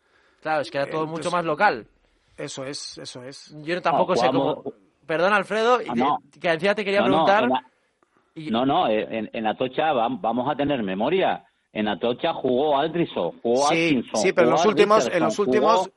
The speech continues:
Speaker 2: creo que fueron tres años nada más, tres, cuatro años.
Speaker 3: Bueno, jugó, jugó, jugó Codro, jugó, eh, eh, Océano,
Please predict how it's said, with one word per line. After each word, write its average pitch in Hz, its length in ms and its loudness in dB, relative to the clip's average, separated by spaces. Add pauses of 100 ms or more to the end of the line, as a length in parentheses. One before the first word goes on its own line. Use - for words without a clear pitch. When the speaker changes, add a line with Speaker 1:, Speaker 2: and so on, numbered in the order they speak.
Speaker 2:
creo 175 160 0
que 185 60 -6
fueron 226 200 0
tres 208 240 -4
años 185 240 -2
nada 147 160 -6
más, 185 180 -6
tres, - 160 -10
cuatro 170 280 -4
años. 147 400 -10 (180)
Speaker 3:
Bueno, 151 240 -2
jugó, 139 520 2
jugó, 165 640 0 (240)
jugó 147 580 0
Codro, 147 560 0 (140)
jugó, 160 640 0
eh, 127 1120 0
eh, 131 80 0
Océano, 131 760 0